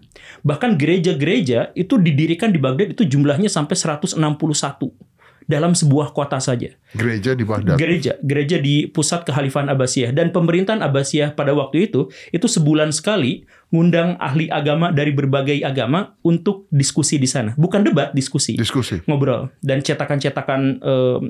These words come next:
Speaker 1: Tripitaka, ya nggak semuanya, tapi
Speaker 2: Hmm.
Speaker 1: ce-, eh,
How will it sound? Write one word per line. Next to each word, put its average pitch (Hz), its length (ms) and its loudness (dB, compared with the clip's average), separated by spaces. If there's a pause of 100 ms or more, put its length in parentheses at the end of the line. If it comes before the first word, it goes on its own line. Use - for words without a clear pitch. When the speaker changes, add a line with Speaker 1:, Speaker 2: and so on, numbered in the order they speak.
(280)
Speaker 1:
Tripitaka, 135 880 -2
ya 135 240 0
nggak 135 180 -2
semuanya, 139 380 2
tapi 117 240 0
Speaker 2:
Hmm. - 60 -2
Speaker 1:
ce-, - 100 -2
eh, 123 380 0